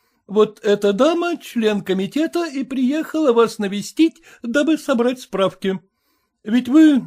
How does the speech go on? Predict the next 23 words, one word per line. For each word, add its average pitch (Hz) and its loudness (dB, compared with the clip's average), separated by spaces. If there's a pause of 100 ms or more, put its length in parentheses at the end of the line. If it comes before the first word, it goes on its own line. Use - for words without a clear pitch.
(160)
подавали 320 0
прошение?» 196 -4 (1200)
«Подавала. 269 0 (460)
С 311 -8
месяц 320 -6
тому 311 -2
назад 262 0
подавала, 240 0 (240)
а 294 -4
может 302 -2
быть 285 -4
и 247 -6
больше. 220 -6 (400)
Я 285 0
просила 285 -4
на 262 0
погребение 269 0
сына». 202 -4 (1120)
«Прошение 320 -2
помечено 302 -2
только 294 -2
четырнадцатым 269 -4
числом», 175 -4